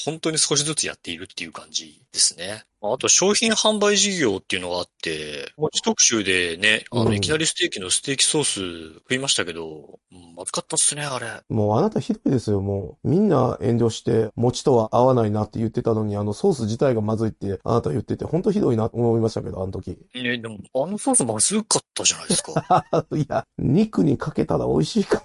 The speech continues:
Speaker 2: しれませんや。わかんないじゃないですか。
Speaker 1: なんか、尖ったガーリックの味しかしなかったですよ、あれ。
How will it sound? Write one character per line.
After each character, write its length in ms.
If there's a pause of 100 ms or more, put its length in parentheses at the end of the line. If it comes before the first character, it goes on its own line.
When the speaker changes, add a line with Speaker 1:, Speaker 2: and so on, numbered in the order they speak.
Speaker 2:
し 220
れ 80
ま 60 (220)
せ 80
ん 140
や。 140 (200)
わ 140
か 140
ん 100
な 100
い 120
じ 80
ゃ 40
な 80
い 40
で 80
す 100
か。 80
Speaker 1:
な 60
ん 40
か、 60 (500)
尖 160
っ 80
た 120
ガ 140
ー 40
リ 100
ッ 20
ク 120
の 80
味 160
し 60
か 60
し 140
な 60
か 60
っ 40
た 120
で 40
す 120
よ、 120
あ 40
れ。 80